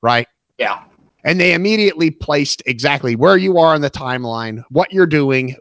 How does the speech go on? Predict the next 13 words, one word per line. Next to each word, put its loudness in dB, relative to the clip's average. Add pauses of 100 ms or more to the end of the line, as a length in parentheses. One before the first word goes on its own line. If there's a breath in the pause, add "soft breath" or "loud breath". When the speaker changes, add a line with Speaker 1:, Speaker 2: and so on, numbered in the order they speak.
Speaker 1:
what -2
the -2
state 2
of 2
affairs 2
is 0
and -2
everything -2
in -2
a -4
single 2
camera 0
shot -2